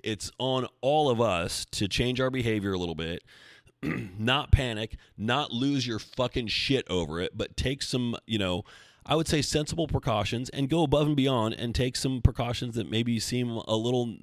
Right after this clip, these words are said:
nonsensical as well. All these event cancellations, yeah, it pisses people off. It's annoying as shit. It's also a smart move. It is. And I suspect, I mean, you know, feel free to call me out on this when we do the next episode a month from now.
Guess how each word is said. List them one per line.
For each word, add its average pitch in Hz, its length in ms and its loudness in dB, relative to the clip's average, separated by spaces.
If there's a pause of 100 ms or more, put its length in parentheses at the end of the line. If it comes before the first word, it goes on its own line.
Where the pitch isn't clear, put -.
(120)
nonsensical 113 920 -4
as 98 160 -2
well. 113 300 0 (320)
All 147 160 2
these 160 140 4
event 110 320 2
cancellations, 139 760 -2
yeah, 120 260 -2
it 107 140 -4 (320)
pisses 139 420 2
people 110 320 4
off. 110 320 0
It's - 240 -10 (100)
annoying 110 600 0
as 90 100 -4
shit. - 400 -2 (200)
It's - 100 -12
also 135 240 2
a 117 60 2
smart 107 340 -2
move. 76 420 -10 (440)
It 107 160 0
is. 71 500 -4
And 107 220 -2
I 120 180 -4
suspect, 117 840 -2
I 110 60 -2
mean, 107 160 0
you 107 80 0
know, 98 160 0
feel 120 240 -2
free 123 160 -2
to 104 80 0
call 123 220 0
me 110 100 0
out 113 160 0
on 101 160 -2
this 90 340 -6
when 98 240 -2
we 92 120 -2
do 104 180 -2
the 98 80 -6
next 107 260 -4
episode 87 440 -2
a 80 40 -2
month 87 220 -4
from 85 180 -6
now. 78 300 -8